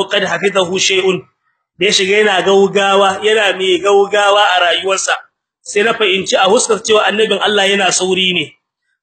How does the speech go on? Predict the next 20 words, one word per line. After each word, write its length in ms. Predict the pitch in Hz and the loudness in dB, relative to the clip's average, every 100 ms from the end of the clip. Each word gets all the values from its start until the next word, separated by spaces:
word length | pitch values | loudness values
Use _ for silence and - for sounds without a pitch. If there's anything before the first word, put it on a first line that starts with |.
| _ | _
Amma 320 | 175 220 226 | 0 0 0
takallama, 560 | 208 202 202 202 190 175 | -2 0 0 2 2 0
annabin 240 | 190 226 220 | 0 0 0
Allah 320 | 202 208 180 | 0 0 0
bai 80 | 196 | 0
min 80 | 196 | 0
magana 400 | 170 170 175 160 | 0 0 -2 -2
ba. 160 | 160 - _ _ _ | -2 -4 _ _ _
Hatta 480 | - 165 - 214 208 | -8 -6 -2 -2 0
tawadda'a, 480 | 185 185 185 185 180 | 0 0 0 0 0
sai 200 | - 208 | 0 0
da 40 | 190 | 2
ya 80 | 185 175 | 2 0
arwalla. 480 | 160 160 170 160 - - _ 165 | 0 -2 -2 -2 -6 -20 _ -2
Wa 100 | 170 | -2
kharaja, 400 | 170 185 226 220 | 0 -2 0 0
ina 240 | 254 233 190 | 0 -2 0
kallon 320 | 247 247 247 | -2 2 0
sa 120 | - | 2
ya 100 | 202 | 0